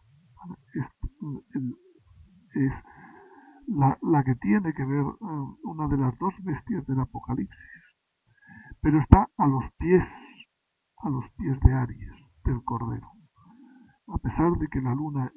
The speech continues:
y en estos últimos tiempos siempre representa cosas malas, está siempre dominada por el Cordero. Pero ella pertenece a, a la, a la bestia del mar.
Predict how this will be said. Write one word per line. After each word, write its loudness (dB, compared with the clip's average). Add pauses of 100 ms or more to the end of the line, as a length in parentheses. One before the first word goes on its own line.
y -4
en -4
estos -12
últimos -8
tiempos -6
siempre -6
representa -4
cosas -12 (160)
malas, -6 (1300)
está 4 (580)
siempre 0 (680)
dominada -2
por -4
el -2
Cordero. -8 (1500)
Pero -2
ella 0 (260)
pertenece 6 (1000)
a, -6 (240)
a 0
la, 2 (280)
a -2
la 2
bestia -2
del -2
mar. -6